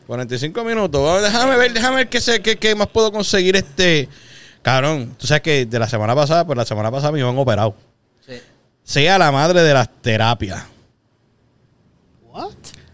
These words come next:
Speaker 1: Sí, a mí me operaron de las rodillas, cabrones. Porque
Speaker 3: Sí.
Speaker 1: una de estos. Pues, esta semana fui, voy a contar aquí a ustedes para rellenar esto. Esto se llaman historias de
Speaker 3: Historias
Speaker 1: rellenar
Speaker 3: de
Speaker 1: roto.
Speaker 3: relleno.
Speaker 1: De relleno. Pues,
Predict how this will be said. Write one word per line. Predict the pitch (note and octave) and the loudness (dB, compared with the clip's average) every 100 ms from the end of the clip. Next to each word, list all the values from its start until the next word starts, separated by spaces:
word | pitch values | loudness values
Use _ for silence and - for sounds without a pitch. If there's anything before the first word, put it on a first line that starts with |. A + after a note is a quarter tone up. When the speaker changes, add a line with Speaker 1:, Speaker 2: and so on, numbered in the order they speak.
| - | -10
Speaker 1:
Sí, | - G2+ - | -4 -4 -4
a | |
mí | A#2 | -2
me | D#3+ | 2
operaron | G#3 G3 G3+ | 2 2 2
de | |
las | F#3 D#3+ | 2 2
rodillas, | C3+ B2+ A#2 G2+ | 0 0 -2 -4
cabrones. | G2 G#2+ G#2+ G#2+ G#2 G#2 - - - - | -4 -4 -2 -4 -6 -10 -14 -20 -20 -6
Porque | A#2+ - A2+ | -6 0 0
Speaker 3:
Sí. | |
Speaker 1:
una | A#2+ C3+ C3+ | 2 2 0
de | |
estos. | B2+ - G#2+ - - - | 0 -2 -4 -6 -8 -8
Pues, | - E3 E3 D#3+ _ _ _ _ | 0 2 2 -2 _ _ _ _
esta | C#3+ D#3 - G3+ | -4 -4 0 0
semana | A3+ A3+ A3+ G3 | 0 2 2 2
fui, | - G#3+ B3+ - | 0 -8 -8 -14
voy | D3+ E3 G#3+ | -6 -6 -4
a | G#3 | -4
contar | F#3+ E3+ G#3+ | -2 -2 -2
aquí | A#3+ | -2
a | A#3 | -2
ustedes | A3+ A#3+ | 0 2
para | F#3+ E3+ | 2 2
rellenar | D3+ C#3+ F#3 | 2 4 2
esto. | - G3+ | 2 -4
Esto | - | 0
se | E3 B3 | 0 2
llaman | B3+ B3+ E3+ | 2 0 0
historias | C#4+ - - B3 A#3+ | -2 0 2 2 2
de | A3 | 2
Speaker 3:
Historias | G#3 F#3+ | 2 4
Speaker 1:
rellenar | F#3+ F#3+ G3 | 4 4 4
Speaker 3:
de | G3 | 4
Speaker 1:
roto. | F#3 F3+ F#3 F3+ | 6 4 4 2
Speaker 3:
relleno. | G3 G3 F#3 E3 - | 2 0 -2 -6 -8
Speaker 1:
De | C#3+ E3 | 0 2
relleno. | E3+ E3+ F3+ D#3+ C3+ - _ | 2 2 0 0 -6 -12 _
Pues, | - F#3 F3+ | 0 2 0